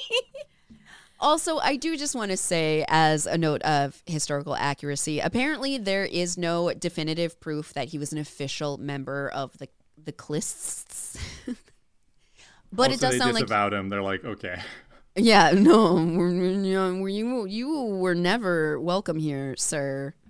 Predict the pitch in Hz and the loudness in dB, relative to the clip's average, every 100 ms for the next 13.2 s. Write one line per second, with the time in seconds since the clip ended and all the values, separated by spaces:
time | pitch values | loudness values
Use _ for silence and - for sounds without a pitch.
0 | _ _ _ _ - - 156 139 123 131 | _ _ _ _ -8 -4 -2 -4 -6 -10
1 | 175 _ - _ _ _ - 185 160 185 | -14 _ -20 _ _ _ 2 2 2 2
2 | 240 285 247 254 254 240 226 214 185 175 | 2 2 0 -2 -6 -6 -6 -2 -2 -2
3 | 165 156 160 151 147 135 123 - 139 - | -4 -4 -4 -2 -4 -4 -6 -6 -6 -6
4 | - - - - - 147 147 180 175 160 | -8 -8 -6 -8 -4 -4 -2 0 0 0
5 | 135 135 127 127 - 131 110 - 147 147 | -2 -2 -6 -6 -10 -12 -12 -6 -4 -4
6 | 151 147 147 139 135 - 139 131 123 - | -4 -6 -4 -4 -4 -4 -4 -6 -8 -6
7 | 127 120 139 135 131 131 - 151 143 131 | -4 -4 -4 -4 -4 -8 -8 -8 -6 -8
8 | 131 135 139 - _ _ 156 143 135 - | -8 -8 -12 -16 _ _ -10 -6 -6 -8
9 | 131 151 196 139 110 117 - 139 139 135 | 0 4 6 6 4 0 -2 0 4 4
10 | 127 123 143 147 117 104 92 90 92 90 | 2 2 2 2 -2 -2 -4 -4 -6 -10
11 | 90 107 - 110 110 - 127 120 113 139 | -6 -6 -4 -8 -6 0 4 4 4 2
12 | 117 107 101 123 117 98 104 117 110 98 | 2 0 0 0 0 2 4 4 2 -2
13 | 87 | -6